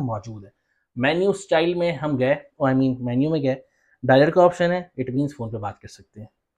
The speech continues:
ठीक है। इसके बाद फ़ोन बुक का आपको देखने का ऑप्शन मिल जाता है, हार्ट रेट का है,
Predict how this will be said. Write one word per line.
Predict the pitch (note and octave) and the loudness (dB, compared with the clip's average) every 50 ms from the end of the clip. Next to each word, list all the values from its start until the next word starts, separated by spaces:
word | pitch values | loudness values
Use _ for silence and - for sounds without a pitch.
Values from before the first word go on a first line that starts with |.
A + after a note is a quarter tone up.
| _ - | _ -12
ठीक | A#2+ - - | -10 -4 -4
है। | C#3 C3 - - - - _ _ _ _ _ _ | -4 -4 -4 -12 -20 -20 _ _ _ _ _ _
इसके | - - D#3 | -6 2 4
बाद | D3 D3 | 4 4
फ़ोन | D3 - C#3+ C#3+ C#3 C3 | 4 2 2 2 2 2
बुक | C3+ C3+ - - | 0 -2 -2 4
का | E3 D#3 | 6 6
आपको | D3 C#3+ - D#3 | 6 6 4 0
देखने | C#3+ C#3 B2+ - C#3 C#3 | -2 -2 -2 -2 0 2
का | C#3 | 2
ऑप्शन | C3 C3 - C#3 C3+ | 0 0 -2 -2 0
मिल | C3 C3 C3 | 2 2 2
जाता | C3+ C3 B2+ - B2+ A#2+ | 2 2 0 -2 -4 -4
है, | B2+ C3 B2+ B2 | -2 -2 -4 -4
हार्ट | - - A#2 A#2 - - | -4 -4 -6 -6 -4 -4
रेट | B2 C#3 C#3 - _ | -4 -4 -4 -2 _
का | C#3+ C3 | -2 -2
है, | B2+ C3 C3 B2+ | 0 0 -2 -2